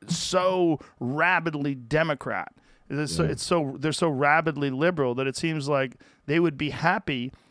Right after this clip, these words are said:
Speaker 1: to watch the economy tank if they could blame it on Donald Trump. And this is where we find ourselves.
Speaker 2: I hear you.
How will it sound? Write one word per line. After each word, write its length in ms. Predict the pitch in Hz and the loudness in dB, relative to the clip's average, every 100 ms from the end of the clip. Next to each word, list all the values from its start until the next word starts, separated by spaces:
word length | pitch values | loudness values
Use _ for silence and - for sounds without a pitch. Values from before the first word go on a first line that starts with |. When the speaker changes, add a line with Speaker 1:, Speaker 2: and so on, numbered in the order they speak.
| _ | _
Speaker 1:
to 100 | - | -6
watch 360 | 139 147 151 - | 0 0 0 -2
the 100 | 151 | -4
economy 420 | 139 147 143 143 | -4 -2 -2 -2
tank 400 | 131 - 185 151 | -4 -4 -2 -4
if 100 | 139 | -4
they 120 | 143 | -4
could 160 | 139 120 | -4 -4
blame 260 | 127 151 156 | -2 0 0
it 80 | |
on 120 | 131 123 | -2 -2
Donald 300 | 131 131 123 | -2 -2 -4
Trump. 360 | 165 165 113 _ _ _ - | -4 -4 -6 _ _ _ -8
And 140 | 135 | -6
this 160 | 143 156 | -4 -4
is 80 | |
where 140 | 143 151 | 0 0
we 80 | 147 | 0
find 260 | 165 196 | 0 0
ourselves. 460 | 165 - - - - _ _ _ _ _ _ _ | -4 -8 -10 -12 -18 _ _ _ _ _ _ _
Speaker 2:
I 140 | 95 92 | 4 6
hear 200 | 113 117 | 6 6
you. 180 | 95 | 4